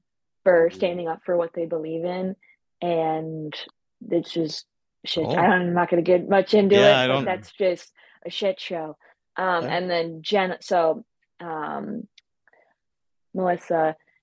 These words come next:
Speaker 1: and Jenna are really clo-, Jenna Ortega are very close, so that, that makes sense that, you know, they'd bow out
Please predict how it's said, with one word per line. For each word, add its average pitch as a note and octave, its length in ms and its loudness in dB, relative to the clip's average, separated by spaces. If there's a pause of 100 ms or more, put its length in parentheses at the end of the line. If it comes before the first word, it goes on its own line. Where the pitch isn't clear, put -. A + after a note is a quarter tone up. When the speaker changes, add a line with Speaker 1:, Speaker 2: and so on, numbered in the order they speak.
Speaker 1:
and D#3+ 440 -6
Jenna E3 260 4
are D#3 120 4
really D3+ 260 2
clo-, - 200 -12 (120)
Jenna E3 180 -2
Ortega D#3+ 500 -2 (280)
are E3+ 120 -2
very A2+ 240 2
close, - 380 -4
so D#3+ 340 0
that, - 300 -2 (520)
that D#3+ 160 -2
makes D3+ 220 -4
sense C#3 300 -6
that, - 260 -4
you D3+ 80 -8
know, D3+ 160 -6
they'd D#3 180 0
bow D3 340 0
out - 80 -2